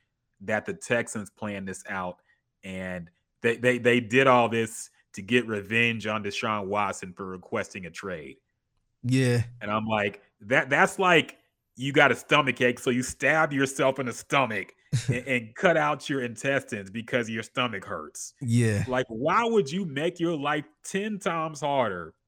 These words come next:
Speaker 2: Yeah.
Speaker 1: to get back at somebody? 'Cause, look,
Speaker 2: Yeah.
Speaker 1: he won in the end.
Speaker 2: Yeah.
Speaker 1: So,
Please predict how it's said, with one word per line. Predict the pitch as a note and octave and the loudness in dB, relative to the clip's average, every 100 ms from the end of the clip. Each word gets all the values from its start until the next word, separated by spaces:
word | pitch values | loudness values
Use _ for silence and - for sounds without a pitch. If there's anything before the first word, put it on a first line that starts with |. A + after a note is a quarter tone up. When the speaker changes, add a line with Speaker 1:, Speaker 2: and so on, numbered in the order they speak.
| _ - | _ -8
Speaker 2:
Yeah. | A#2 A2 | -2 0
Speaker 1:
to | G#2 | 0
get | G2+ B2+ C#3 G#2+ | -2 -4 -6 -4
back | B2 B2+ | -4 -2
at | A#2 G2+ | -4 -6
somebody? | - A2 F#2+ F2 D#2 - | -8 -10 -8 -10 -10 -4
'Cause, | E3+ A#2 | -2 2
look, | A#2 F3 | 2 2
Speaker 2:
Yeah. | - | 0
Speaker 1:
he | A#3 | -2
won | F3+ C#3 A3+ C4 | -4 -6 -6 -6
in | D#3+ | -4
the | C#3 C3+ D#3+ | -6 -4 -4
end. | E2+ - _ _ _ - | -4 -8 _ _ _ -6
Speaker 2:
Yeah. | A#2 A2 G2+ G2+ | -2 0 0 -2
Speaker 1:
So, | - D3 B2+ A#2+ A#2+ | -2 0 2 0 -4